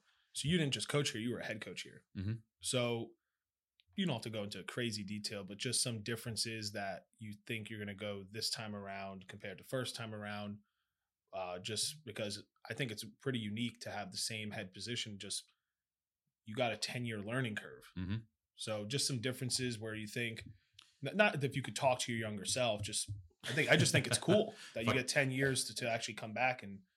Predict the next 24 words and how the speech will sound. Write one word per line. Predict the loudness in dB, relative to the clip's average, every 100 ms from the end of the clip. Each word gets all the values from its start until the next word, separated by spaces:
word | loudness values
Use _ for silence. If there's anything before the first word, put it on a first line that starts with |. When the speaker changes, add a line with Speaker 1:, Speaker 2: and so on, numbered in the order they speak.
| _ _ _ _ -10
Speaker 1:
you | -4
know, | -4 -4
then | -6 -4
work | -4 -4
on | -6
it | -6
again. | -8 -6 -6 -6
Speaker 2:
Yeah. | -4 -2 -2 -6
It, | 0 0 -2 -10
if | -2 0
I |
could | 0 2
talk | 2 2
to |
my | -2 -2
younger | -4 -4
self, | -2 -4
there's | -4
a | -6
lot | -4 -4
of |
things | -6 -10 -8
I'd | -6
say. | -6